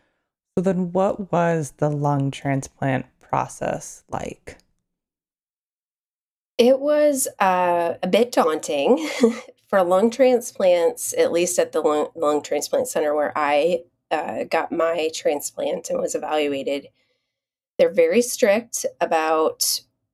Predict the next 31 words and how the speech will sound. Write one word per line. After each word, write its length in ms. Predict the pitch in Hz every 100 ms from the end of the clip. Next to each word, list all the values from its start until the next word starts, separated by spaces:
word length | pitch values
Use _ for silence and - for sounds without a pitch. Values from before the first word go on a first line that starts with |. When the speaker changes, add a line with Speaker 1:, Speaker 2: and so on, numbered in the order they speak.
| _ 165
Speaker 2:
medications 640 | 156 156 240 233 233 220
you 80 | 220
might 240 | 208 196
be 120 | 196 190
on 180 | 180
prior 380 | 180 185 175 170
to. 320 | 175 180 165
So 240 | 165 - 160
some 540 | - - 165 175 170 170 -
C 300 | - 185 175 160
Fers 480 | - 160 160 160
use 360 | 165 156 147 139
pain 300 | - 151 139
medication 760 | 143 160 - 214 - 240 262 247
because 720 | 175 - 151 143 147 - -
towards 360 | - 170 160 151
end 160 | 151 -
of 120 | 220
life, 560 | 185 185 233 233 - -
it's 340 | 156 - - -
painful 600 | 226 285 - 160 170 -
to 140 | -
breathe. 560 | 247 175 196 185 - - -
The 340 | 160 156 151 _ _ _ _ _ _ _ _ -
little 200 | 190 190
muscles 800 | 175 185 185 208 185 170 - - -
i-, 160 | 143 160
in 140 | 175
between 340 | 175 - 185 170
your 140 | 151
rib 340 | 175 208 160